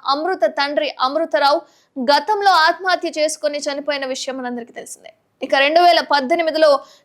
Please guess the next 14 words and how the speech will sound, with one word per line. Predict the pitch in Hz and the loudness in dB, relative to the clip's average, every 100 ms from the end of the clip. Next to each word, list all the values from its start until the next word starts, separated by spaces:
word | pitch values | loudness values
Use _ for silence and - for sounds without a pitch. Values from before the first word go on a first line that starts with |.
| - | -2
నల్గొండ | 285 320 349 330 | 0 4 4 2
జిల్లా | 302 302 302 | 0 0 -2
మిర్యాలగూడలో | 285 277 311 320 302 285 285 | -2 0 2 4 2 2 0
జరిగిన | 277 269 277 311 320 277 302 _ - | 0 -2 -2 0 0 0 -4 _ 0
పరువు | 339 359 359 | 2 2 -2
హత్య | 320 311 302 311 | -4 -6 -4 -4
తీవ్ర | 302 320 330 302 | -4 -6 -6 -6
సంచలనం | 285 285 294 311 302 277 | -6 -10 -10 -12 -14 -14
రేపింది. | 254 247 240 - _ _ _ _ | -14 -16 -18 -20 _ _ _ _
మిర్యాలగూడకు | 240 262 294 302 294 285 | -2 0 2 2 0 -2
చెందిన | 285 277 277 269 339 - _ _ 254 | -4 -6 -2 -2 -4 -10 _ _ -2
మారుతీరావు | 285 320 339 349 330 311 294 | 0 2 0 0 2 2 0
కూతురు | 294 330 349 311 - | -2 -6 -4 -4 -2
అమృత | 262 294 330 | -2 -2 0